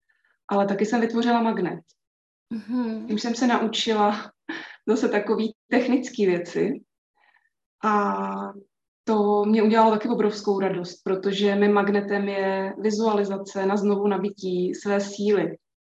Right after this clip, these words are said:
Speaker 1: Něco, co mám ráda, s čím pracuju se svýma klientkama, ať ke mně chodí offline nebo online. A takže to taky byl pro mě jako obrovský, obrovský úspěch, dalo by se říct. A pak tady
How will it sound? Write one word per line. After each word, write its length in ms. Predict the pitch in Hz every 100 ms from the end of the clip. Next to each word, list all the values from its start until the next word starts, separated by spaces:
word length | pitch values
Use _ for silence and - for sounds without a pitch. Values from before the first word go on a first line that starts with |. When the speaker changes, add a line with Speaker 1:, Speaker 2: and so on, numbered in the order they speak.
| _ - -
Speaker 1:
Něco, 380 | 214 208 196 180
co 380 | - 190 185 180
mám 280 | 202 202 202
ráda, 460 | - 196 208 196
s 100 | -
čím 180 | - 196
pracuju 460 | 202 196 - 190 190
se 140 | 202
svýma 360 | 196 196 190 202
klientkama, 680 | 202 190 240 - 214 185
ať 180 | 170 175 -
ke 80 | -
mně 160 | 190 185
chodí 280 | 190 185 226
offline 440 | - 226 202 196
nebo 220 | 185 180
online. 540 | 185 196 208 190 190 196 _ - _ _ _ _ _ _ _ 214
A 360 | 190 185 185 185
takže 260 | 190 208 214 _ _ _
to 100 | -
taky 260 | 214 285 311
byl 240 | 185 180 180
pro 120 | 190 190
mě 160 | 190
jako 200 | 180 180
obrovský, 680 | 202 214 214 - 202 180 180
obrovský 540 | 175 185 190 - 208 196
úspěch, 600 | 202 - - 170 170 170
dalo 220 | 175 180
by 100 | 180
se 200 | - 180
říct. 360 | 180 175 - _ _ 196
A 220 | 180 175 175 175 170 -
pak 180 | 190 220
tady 220 | 220